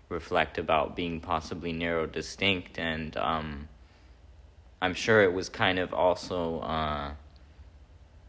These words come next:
realizing that a lot of the stigmas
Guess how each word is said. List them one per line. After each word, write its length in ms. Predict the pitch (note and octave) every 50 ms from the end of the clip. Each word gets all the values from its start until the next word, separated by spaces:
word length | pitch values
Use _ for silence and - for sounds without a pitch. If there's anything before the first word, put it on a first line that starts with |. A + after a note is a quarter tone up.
| - - - - - - -
realizing 720 | - F#2 F#2+ F#2+ G2 F#2+ F2 F#2+ F#2 F2+ F2 G2 F#2+ F2+
that 160 | E2+ E2+ E2 D#2+
a 60 | E2
lot 260 | E2 D#2+ D#2+ E2 E2+
of 120 | F2 D#2
the 100 | D#2 E2
stigmas 1200 | D#2+ - - - - F#2 F2+ - F2+ E2 D#2+ D#2+ D#2 D2+ D#2 D2 D2 D#2 - - - - - -